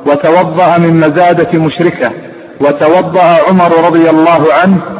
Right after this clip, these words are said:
من جرة نصرانية. ومن يستحل الميتات والنجسات منهم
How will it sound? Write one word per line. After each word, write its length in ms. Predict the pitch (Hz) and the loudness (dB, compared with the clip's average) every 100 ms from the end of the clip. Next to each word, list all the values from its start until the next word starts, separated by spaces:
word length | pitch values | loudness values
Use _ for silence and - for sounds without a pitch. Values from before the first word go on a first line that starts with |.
| - | -8
من 260 | 151 160 156 | -2 0 0
جرة 420 | 180 175 170 165 170 | 0 0 0 -2 -2
نصرانية. 800 | 160 - 156 151 147 127 117 - - - - - - | -4 -2 -2 2 2 2 0 -6 -14 -18 -20 -14 -2
ومن 300 | 143 151 156 | 0 2 0
يستحل 560 | 151 - 156 196 190 | 0 -2 -4 0 2
الميتات 640 | 175 170 160 156 185 175 170 | 2 2 0 0 0 0 0
والنجسات 800 | 160 160 160 151 151 185 175 170 | 0 0 0 -2 -2 0 0 0
منهم 680 | 170 185 175 196 196 - | 0 0 0 0 -2 -6